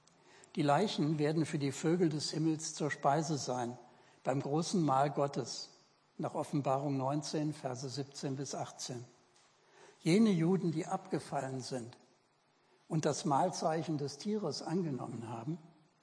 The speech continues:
werden das Schicksal aller teilen, die an jenem Tag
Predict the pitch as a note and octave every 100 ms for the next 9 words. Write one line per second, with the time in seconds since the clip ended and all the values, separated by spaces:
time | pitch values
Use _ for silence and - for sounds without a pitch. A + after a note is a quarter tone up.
0 | _ _ _ _ D#3 D3 E3 E3 - -
1 | - D3 - F#3 - F3 - - E3+ E3+
2 | - C#3+ C3+ C#3+ C#3+ - - - - _
3 | D#3 A#2+ B2+ C3+ D3+ D3+ D3+ B2+ A#2+